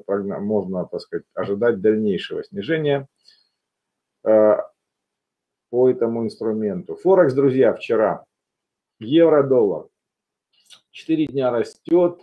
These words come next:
э, значит, давайте, э, уже все, все уровни пробиты. Поставим просто на хай, как ориентир. Один одиннадцать двадцать один мы увидели вчера. А, сегодня уже.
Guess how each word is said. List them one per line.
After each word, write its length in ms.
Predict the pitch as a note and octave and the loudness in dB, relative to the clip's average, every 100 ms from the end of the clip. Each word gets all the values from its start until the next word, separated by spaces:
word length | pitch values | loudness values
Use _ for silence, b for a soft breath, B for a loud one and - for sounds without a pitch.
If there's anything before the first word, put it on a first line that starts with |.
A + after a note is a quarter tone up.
| - | -4
э, 760 | A#2+ A2+ G#2+ G#2 G#2 G2+ G2 F#2+ | 0 2 2 2 0 -2 -4 -6
значит, 380 | G#2 G2+ G#2 | -10 -10 -8
давайте, 540 | G2 A#2 A2 F#2+ G2 F#2 | -4 0 0 0 -4 -6
э, 80 | - - - - | -8 -20 -20 -20
уже 320 | - F#2+ G2+ | -14 -6 -6
все, 440 | F2+ - G#2 F#2+ - _ _ _ _ _ _ | -6 -10 -6 -6 -6 _ _ _ _ _ _
все 340 | _ - A2+ | _ -4 -2
уровни 440 | G2 G#2+ G2 G2 F#2 | 0 0 0 -2 -8
пробиты. 600 | F2 F#2+ G2 D3+ F3+ C3 | -4 -6 -4 -4 -2 -2
Поставим 500 | G#2+ G#2+ - G#2 F#2+ | -2 -4 -2 -2 -2
просто 380 | F#2 G2 - F#2 | -4 -4 -4 -8
на 200 | G2 F2+ | -6 -8
хай, 460 | - B2 D3+ E3+ _ _ _ _ _ | -4 0 0 -2 _ _ _ _ _
как 200 | A#2+ A#2+ | -4 2
ориентир. 460 | C3 B2+ B2+ B2+ - | 4 2 2 -2 0
Один 420 | B2 B2+ C#3 D#3+ - | 0 0 0 -4 -4
одиннадцать 800 | B2 A#2+ B2 D3 B2+ - A#2 G2 | -2 -2 -4 -4 -4 -4 -8 -2
двадцать 520 | A#2 B2 A#2+ A2 A#2 | 2 2 2 -6 -2
один 480 | A2+ G#2+ A2 G2+ G2 | 0 0 -4 -4 -4
мы 140 | G2+ | -4
увидели 500 | G2 G2 F#2 F2 F2+ | -6 -8 -10 -10 -12
вчера. 580 | - A2 A#2 D#3 F3+ - _ _ _ _ _ _ - | -8 -2 0 2 0 -6 _ _ _ _ _ _ 0
А, 200 | D3 G2 | 0 0
сегодня 600 | - E3+ E3+ G#3 D#3+ A#2 | 2 4 6 6 4 -6
уже. 300 | F#2 E2 | -8 -12